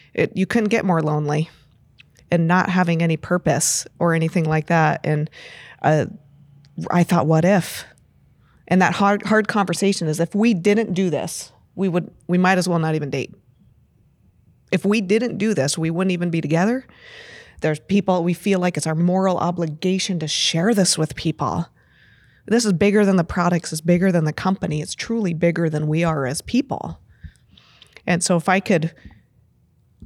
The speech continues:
just take a little bit of that and just do what I can in the nooks and crannies, figure this gosh darn thing out. And now we wake up every morning inspired. You know, the people, the amazing people that are here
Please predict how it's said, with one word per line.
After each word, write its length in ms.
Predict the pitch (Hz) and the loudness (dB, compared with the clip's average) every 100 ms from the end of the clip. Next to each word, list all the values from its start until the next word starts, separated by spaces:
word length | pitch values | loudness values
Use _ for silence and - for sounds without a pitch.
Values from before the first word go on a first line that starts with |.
| - | -8
just 180 | - 180 | -4 -2
take 200 | - 208 | 0 0
a 40 | 170 | 0
little 320 | 165 208 208 | 2 2 2
bit 200 | 175 156 | 2 0
of 80 | 151 | 0
that 400 | 143 107 - 180 - _ - - _ _ _ - | 0 0 -4 -12 -12 _ -20 -20 _ _ _ -2
and 200 | 156 147 | -2 0
just 300 | 190 - - - 175 | 0 -2 -8 -10 -6
do 140 | 175 180 | -2 2
what 180 | 170 | 2
I 100 | 160 | 2
can 280 | 151 190 180 | 0 -2 0
in 80 | 160 | 0
the 80 | 151 | 0
nooks 480 | 160 180 214 - 165 | 2 2 0 -4 -6
and 140 | 156 | -6
crannies, 600 | - 170 190 190 151 151 | -4 -2 -2 -2 -4 -8
figure 400 | - 190 185 190 | -6 -4 -2 -2
this 180 | 180 - | -4 -4
gosh 260 | 165 156 | -4 -4
darn 200 | - 156 | -6 -8
thing 260 | 151 147 143 | -4 -4 -4
out. 260 | 135 76 - - _ _ _ _ _ _ _ | -4 -6 -10 -20 _ _ _ _ _ _ _
And 120 | 170 165 | -4 0
now 140 | 175 | 2
we 140 | 190 | 2
wake 200 | 185 180 | 2 0
up 140 | 175 175 | 0 0
every 180 | 170 165 | 0 0
morning 360 | 165 160 160 | 0 0 -2
inspired. 960 | 147 - - - - 208 208 180 180 196 - | -4 -6 -8 -6 -6 -4 -6 -6 -8 -10 -8
You 140 | 233 | -6
know, 100 | 277 | -4
the 80 | 247 | -8
people, 580 | - - 214 - 262 262 | -8 -6 -6 -4 -2 -2
the 140 | - | 0
amazing 560 | 202 208 214 226 226 214 | 0 0 0 -2 -2 -2
people 340 | 226 214 233 | -4 -4 -4
that 140 | 226 | -2
are 80 | 214 | -4
here 500 | 190 - 208 214 254 | -6 -2 0 0 -2